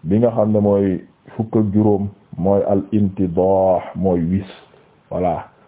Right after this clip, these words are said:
euh, wis ndox boo demee ca toilette ba pare ngir bañ saytaane di la jax-jaxal, nga daal di wis ndox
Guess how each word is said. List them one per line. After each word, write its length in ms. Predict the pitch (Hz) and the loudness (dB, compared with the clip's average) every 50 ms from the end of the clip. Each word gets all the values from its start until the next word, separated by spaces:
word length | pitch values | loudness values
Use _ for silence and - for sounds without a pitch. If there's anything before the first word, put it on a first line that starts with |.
| _ _ _ - | _ _ _ -4
euh, 200 | - 85 90 82 - | 0 0 2 2 0
wis 220 | 80 90 92 95 - - | -2 -4 -4 -6 -6 -4
ndox 220 | 87 92 101 104 - - - - | -4 -2 -4 -4 -6 -14 -18 -12
boo 380 | - 87 90 87 92 87 - - 85 | -6 -2 0 0 0 -2 -2 -4 -2
demee 280 | 92 101 98 98 92 87 | -2 0 0 0 -2 -4
ca 120 | - 98 | -6 -8
toilette 440 | - - 107 101 98 95 92 85 92 | -4 -2 0 2 2 0 0 -2 -2
ba 140 | 92 95 98 | -2 -2 0
pare 260 | 98 - - 98 90 | 0 0 0 0 0
ngir 200 | 90 95 104 104 | 0 0 0 0
bañ 240 | 95 95 101 101 98 101 | 2 0 0 0 -2 0
saytaane 480 | - 107 110 117 117 120 104 101 101 90 | 0 0 0 2 0 0 0 0 0 -2
di 80 | 90 101 | 0 0
la 100 | 107 107 | 0 2
jax-jaxal, 500 | 104 117 - 107 101 95 87 - 87 78 - - _ - | 0 0 -2 -2 -2 -4 -2 -2 -6 -8 -8 -12 _ -8
nga 100 | 78 92 95 | -4 -2 0
daal 240 | 101 107 107 95 90 | 0 0 0 0 -2
di 100 | 95 101 | 0 2
wis 260 | 107 123 139 143 - | 2 2 2 0 -2
ndox 160 | 113 110 98 | -2 -2 -2